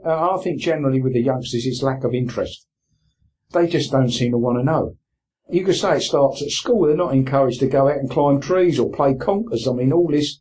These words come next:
health and safety and all this rubbish, they're not supposed to get their hands dirty anymore, and I think that don't help. I mean, that has an effect on everything. So, you know, where do you draw the line?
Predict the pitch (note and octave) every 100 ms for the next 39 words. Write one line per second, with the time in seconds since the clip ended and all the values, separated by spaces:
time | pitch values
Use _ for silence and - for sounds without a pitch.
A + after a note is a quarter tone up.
0 | - D#3 E3 D#3 C3+ D#3 D3+ D#3 C#3 C3
1 | D#3 D3+ D3+ - A2+ C3 D#3+ E3 - _
2 | _ _ _ _ E3 E3 E3 - D#3+ D3+
3 | D#3 E3+ D#3 E3 G3+ G#3+ - - A2+ A2+
4 | G2+ G2+ F#2+ A2+ D3+ D3 F3 E3 G#3 B3+
5 | G2+ G2+ G#2+ - D#3 D#3+ E3 B3+ C#3+ A#2+
6 | A2+ A2+ B2 A#2 C#3 C3 B2 D3 C#4 D4
7 | - _ _ _ _ _ _ _ - -
8 | E3+ F3 F3 F#3+ F3 G3 G#3 G3+ G3 G3
9 | G3 G3 G3 G3+ F#3 -